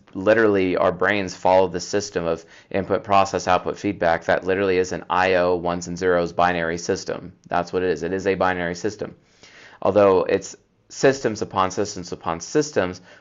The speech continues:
which gives it a dynamic approach. But eventually we will actually be able to reduce it to straight I O. As a result, we'll be able to know the source code of the soul, and at that point we'll achieve immortality via technology, uh,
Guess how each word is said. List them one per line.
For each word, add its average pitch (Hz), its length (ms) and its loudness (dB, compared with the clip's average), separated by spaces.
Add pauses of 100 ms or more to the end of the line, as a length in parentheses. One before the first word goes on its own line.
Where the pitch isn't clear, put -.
which 98 200 -6
gives 117 260 2
it 101 80 0
a 92 80 4
dynamic 92 540 0
approach. 98 520 2 (280)
But 98 120 2
eventually 104 520 2
we 95 140 -2
will 107 340 4
actually 95 400 0
be 92 220 -2
able 92 180 -2
to - 120 -14
reduce 95 420 -2
it 80 140 -6
to - 60 -14
straight 87 380 0
I 82 220 2
O. 98 320 4 (200)
As 85 220 0
a - 20 -2
result, 95 440 4
we'll 87 80 -2
be 87 180 -2
able 92 120 2
to 90 60 -4
know 87 160 -2
the 85 80 -4
source 95 300 -2
code 90 240 0
of 82 100 -6
the 85 80 -10
soul, 101 520 4 (240)
and 85 240 -2
at 80 80 -4
that 95 240 2
point 90 280 -4
we'll 90 180 2
achieve 87 440 -6
immortality 87 600 0
via 80 280 -2
technology, 104 800 0 (380)
uh, 87 300 6